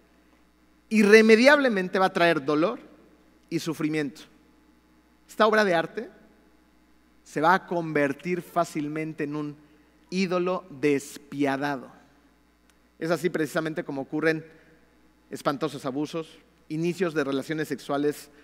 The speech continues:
a tempranísima edad. ¿No? Hay estadísticas que indican que, que, que muchos, ahí es más cargado hacia el, a los hombres, inician su vida sexual a los trece años.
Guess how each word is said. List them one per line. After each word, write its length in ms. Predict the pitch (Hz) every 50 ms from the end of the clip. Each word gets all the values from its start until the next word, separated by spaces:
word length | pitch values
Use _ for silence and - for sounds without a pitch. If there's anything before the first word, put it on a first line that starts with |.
| _ -
a 80 | 131
tempranísima 800 | 117 151 139 135 - - 151 147 156 170 190 - - 240 196 156
edad. 220 | 143 131 135 131 - - - - - - - - _ _ _ _ _ _ _ _ _ _ _ -
¿No? 100 | 135 143
Hay 120 | 165 170
estadísticas 640 | 165 - - 156 147 151 143 - 156 - 165 151 -
que 80 | - 139
indican 320 | 135 139 131 151 147 143
que, 160 | - 143 131
que, 180 | - - 135 -
que 120 | - 135 131
muchos, 420 | 143 156 151 - 180 156 - - -
ahí 200 | 139 143 151 160
es 220 | 156 151 - -
más 180 | 151 151 139 -
cargado 380 | - 156 143 135 143 139 143
hacia 160 | 147 - - 131
el, 120 | 127 123
a 100 | - -
los 280 | 131 131 131 131 127 -
hombres, 380 | 160 151 151 151 180 202 - - - - - - - -
inician 400 | 147 151 160 165 170 196 180 170
su 80 | 160
vida 160 | 147 165 175
sexual 320 | 165 151 131 - 165 160 170
a 40 | 165
los 240 | 147 135 - -
trece 480 | - - 160 185 196 196 - 220 214 208 -
años. 840 | - - 175 220 233 233 220 208 185 - - - - - - _